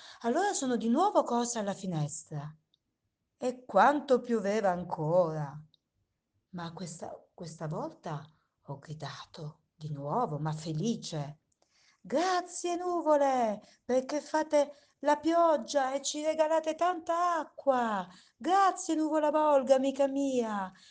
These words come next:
Grazie, omino della pioggia." Come?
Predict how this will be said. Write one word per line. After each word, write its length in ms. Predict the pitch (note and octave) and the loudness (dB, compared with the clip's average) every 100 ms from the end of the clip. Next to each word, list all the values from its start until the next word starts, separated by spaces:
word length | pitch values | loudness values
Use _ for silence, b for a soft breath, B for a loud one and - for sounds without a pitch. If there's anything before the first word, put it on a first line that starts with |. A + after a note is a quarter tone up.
| B | B
Grazie, 640 | - B3 F4 G4+ F#4+ - E4 | -8 0 2 0 -2 -4 -2
omino 260 | D#4 D#4 D4+ | 0 0 -2
della 320 | D4+ C#4+ C#4+ | -2 -2 -4
pioggia." 920 | C#4+ C#4 C4 A3+ - A3 G3 F3+ D#3+ D#3 _ _ _ _ _ _ _ _ _ _ | -2 0 0 -2 -4 -2 -2 -2 -6 -10 _ _ _ _ _ _ _ _ _ _
Come? 720 | - D#3+ D3+ F3 A#3+ D#4+ - | -12 -6 -4 -2 -2 -4 -10